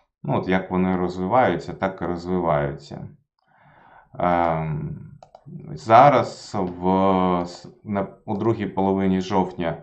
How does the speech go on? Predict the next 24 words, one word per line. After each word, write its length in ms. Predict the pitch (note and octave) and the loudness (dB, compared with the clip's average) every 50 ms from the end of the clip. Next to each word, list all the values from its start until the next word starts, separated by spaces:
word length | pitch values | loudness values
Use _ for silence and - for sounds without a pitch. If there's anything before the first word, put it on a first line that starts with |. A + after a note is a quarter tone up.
| - _ _ _ _ _ _ | -16 _ _ _ _ _ _
на 120 | - F2 | -2 -2
небі 440 | F2+ G2+ G#2 A2 A2 F#2+ G2 G2 F#2+ F#2+ F#2+ F#2+ | 0 2 2 2 2 2 2 2 0 0 -2 -4
можемо 420 | G2 G2 G2 F#2+ G2+ F#2+ G2 F#2+ | -6 -6 -6 -4 -2 -2 -2 -2
побачити 880 | F2+ F#2 F#2 F#2+ F#2+ F#2+ F#2 F2+ - - F2+ - F#2 F2+ F2 F2 E2+ - - _ _ - - - - _ _ _ _ _ _ _ _ _ _ _ _ _ _ _ _ _ - - G2+ F2+ - | -2 -2 -2 2 2 2 2 2 -2 -8 -6 -2 -2 -2 -2 -4 -8 -12 -18 _ _ -20 -20 -20 -20 _ _ _ _ _ _ _ _ _ _ _ _ _ _ _ _ _ -10 -8 -6 -6 -4
трикутник, 720 | - G2 F#2 - - G2+ F2 - - F2+ F2+ F2 - - F#2+ | -4 -4 -4 0 0 -2 0 0 0 -2 -2 -2 -4 -4 -2
е, 380 | F#2 E2+ F2 E2+ E2+ E2+ E2+ | 0 2 2 2 2 0 0
планет 580 | E2+ - F#2 F#2+ F#2+ G2 G#2 A#2+ D3 - - - | -2 -2 0 2 2 2 2 2 0 0 -2 -8
великий. 680 | - G2 G#2+ A2 G#2+ G#2 G2+ G2 - - F2+ D#2+ - | -6 -4 -2 -2 0 0 -2 -4 -2 -4 -4 -4 -4
Це 460 | - - - G2+ G2 G2 F#2+ F#2 - - - - - - - - - _ _ | -10 -6 -2 0 2 2 2 2 -2 -8 -16 -20 -20 -20 -20 -20 -20 _ _
означає 760 | G#2 G2 F2+ G2 G2 F#2 - - A#2+ A#2+ A#2+ A#2 A2 G2 F#2+ | -6 -4 -2 -2 -4 -4 -4 0 4 6 6 6 6 4 0
ще 260 | F2+ - - - G#2+ F#2+ | -2 -4 -4 -2 -2 -2
більше 800 | F2 F#2 G#2+ A2+ A2+ A2+ - - G2+ F#2+ F#2 F2+ F2 E2+ D#2+ - - - _ _ _ _ _ _ | 0 0 0 0 -2 -4 -6 -4 -2 0 0 2 0 0 -2 -4 -10 -20 _ _ _ _ _ _
таку 280 | F#2 F2+ F2+ F#2+ F#2 | -6 -4 -2 -2 -2
тезу, 460 | F2+ F#2 G2+ G#2+ A2 G2+ F2+ F#2 F2+ | 0 0 0 0 0 0 -2 -4 -4
що 760 | E2+ - - - - - - F#2+ F2+ F2+ F2+ F2+ F2 F2 F2+ F2+ - - - - - _ _ _ _ _ _ _ _ _ _ _ _ _ - | -4 -6 -10 -12 -10 -4 0 2 2 2 2 2 0 -2 -4 -6 -10 -16 -20 -20 -20 _ _ _ _ _ _ _ _ _ _ _ _ _ -4
багато 520 | F2 F#2+ F#2+ G2 G#2+ G#2 G2+ G2 G#2+ F#2 | 0 0 4 6 6 6 6 4 0 -2
процесів, 720 | - G#2 G#2 - - B2+ C3 C#3 C#3 - - F#2+ F2+ F2+ | -2 -2 -4 -2 -2 0 0 0 0 -2 -2 -4 -2 -2
вони 320 | F2+ F#2+ F#2+ F#2+ G2 G#2 G2+ | 0 0 2 2 2 0 -2
пускаються 800 | F2+ - F#2 F#2 - - G#2 G2+ F#2+ F2+ E2+ E2 - - G2 F2 | -4 -8 -10 -12 -4 2 4 4 4 4 2 0 -4 -6 -4 -4
на 120 | F2 F2+ | -2 -4
самотьок 760 | F2+ - - G2 F#2+ G2 G2+ G2 - - D3 D#3 - D3+ - F2 | -4 -2 0 0 0 0 -2 -2 0 0 2 2 2 0 -2 -4
і 120 | F2+ F#2+ | -2 -2
йдуть, 500 | F#2+ F2+ E2+ F2+ A2+ A#2 A2+ A2+ - - - | -2 -2 0 0 0 0 0 0 -4 -6 -4
е, 300 | F#2+ F#2 F#2 F2+ F2+ F2 | -2 0 0 0 -2 -2